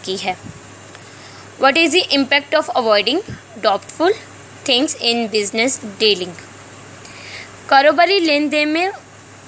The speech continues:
मुश्तबा चीज़ों से बचने का क्या असर है? He who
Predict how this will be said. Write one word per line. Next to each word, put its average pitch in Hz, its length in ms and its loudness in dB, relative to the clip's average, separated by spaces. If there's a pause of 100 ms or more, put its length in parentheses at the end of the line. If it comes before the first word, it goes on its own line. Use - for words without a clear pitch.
(460)
मुश्तबा 254 560 2 (180)
चीज़ों 247 360 0
से 247 180 0
बचने 247 420 0
का 302 100 2
क्या 302 320 0
असर 214 400 -2
है? 190 240 -8 (2000)
He 294 200 4
who 285 140 4